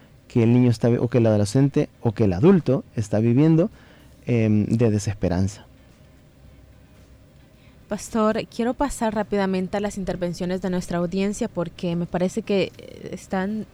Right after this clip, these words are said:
Speaker 2: demasiado importantes para comentarlas, tomarnos el tiempo de hacerlo. Y quiero compartirle este mensaje de un oyente que nos dice, "Hola, em, la verdad yo no sé si necesite de un psiquiatra a este punto.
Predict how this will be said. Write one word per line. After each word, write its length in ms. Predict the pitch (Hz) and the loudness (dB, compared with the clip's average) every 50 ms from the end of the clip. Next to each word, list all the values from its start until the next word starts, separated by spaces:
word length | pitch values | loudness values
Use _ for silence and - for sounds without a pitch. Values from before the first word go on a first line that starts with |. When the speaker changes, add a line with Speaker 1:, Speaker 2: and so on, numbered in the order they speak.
| 160 151 | -14 -10
Speaker 2:
demasiado 920 | 180 196 180 175 180 - - 196 185 185 185 196 202 208 208 196 185 180 180 - - - - - - - - - | -8 -8 -6 -8 -8 -8 -6 -6 -4 -2 -2 -2 -2 -2 -2 -2 -2 -4 -6 -10 -16 -20 -20 -20 -20 -20 -18 -12
importantes 840 | - 214 226 226 - - 233 196 - - 220 226 233 226 254 254 - | -8 -6 -4 -4 -4 -4 -6 -6 -4 -4 -4 -4 -4 -4 -4 -6 -6
para 260 | - - 202 190 190 190 | -4 -4 -4 -4 -4 -6
comentarlas, 920 | - 208 180 170 170 170 - - 185 185 190 208 208 208 214 202 - - - - - - - - - - - - | -6 -8 -8 -8 -8 -8 -6 -4 -2 -2 -2 -2 -2 -2 -2 -4 -6 -10 -20 -20 -20 -20 -20 -20 -20 -20 -10 -6
tomarnos 400 | - 196 185 190 208 214 208 - | -4 -2 0 0 0 -2 -2 -2
el 140 | 202 185 - | -4 -4 -2
tiempo 280 | 196 185 185 - 190 | -4 -4 -4 -2 -2
de 100 | 185 175 | -2 -2
hacerlo. 480 | 180 175 - 254 233 214 180 175 170 170 | -2 -4 -4 -2 -2 -2 -2 -2 -2 -2
Y 60 | 175 | -4
quiero 220 | 175 - 185 202 | -4 -4 -4 -4
compartirle 600 | 202 - 233 208 233 208 - - 196 185 190 196 196 | -4 -4 -4 -2 -4 -4 -4 -4 -6 -6 -4 -4 -6
este 180 | 180 - - | -6 -6 -8
mensaje 680 | 196 185 190 185 - - 190 190 180 - - 214 240 269 - - - - - | -6 -6 -6 -6 -6 -6 -6 -6 -6 -6 -6 -8 -8 -8 -10 -14 -20 -20 -16
de 360 | - 165 170 175 170 170 175 | -12 -8 -4 -4 -2 -2 -4
un 180 | 175 175 175 175 | -4 -4 -4 -2
oyente 360 | 190 190 190 190 202 - 226 | -2 0 0 -2 -2 -4 -4
que 80 | 220 214 | -4 -4
nos 160 | 202 196 180 | -4 -4 -4
dice, 420 | 180 185 175 - - 180 170 170 165 - - - - - - - - - - - - - | -4 -4 -4 -4 -4 -4 -4 -6 -6 -10 -18 -20 -20 -20 -20 -20 -20 -20 -20 -20 -12 -4
"Hola, 420 | - 214 220 226 226 226 240 302 330 - - - - - | -2 0 0 2 2 0 0 -2 -6 -10 -18 -20 -18 -14
em, 560 | - 180 175 175 170 175 175 175 170 175 190 - - - - - - - | -10 -8 -6 -4 -4 -4 -4 -4 -6 -8 -10 -14 -18 -20 -20 -16 -10 -6
la 160 | 196 196 190 | -2 -2 -2
verdad 340 | 180 185 190 208 220 269 302 | -2 0 0 0 0 0 0
yo 120 | 269 285 262 | -2 -4 -4
no 120 | 262 269 | -4 -4
sé 200 | 247 - 254 240 | -4 -4 -4 -4
si 120 | - - 240 | -4 -4 -4
necesite 600 | 226 226 - - 196 - - 196 185 - 208 202 | -4 -4 -4 -6 -8 -6 -6 -6 -4 -2 -2 0
de 100 | 202 190 | 0 0
un 160 | 180 185 180 | 0 -2 -4
psiquiatra 560 | - - 185 - - 208 196 208 - 214 175 | -6 -8 -10 -6 -2 -2 0 0 0 -2 -2
a 40 | 156 | -2
este 260 | 165 - - - 175 | -4 -4 -6 -8 -8
punto. 500 | - - 254 262 254 214 - - 165 170 | -4 -2 -2 -2 -2 -4 -6 -6 -8 -8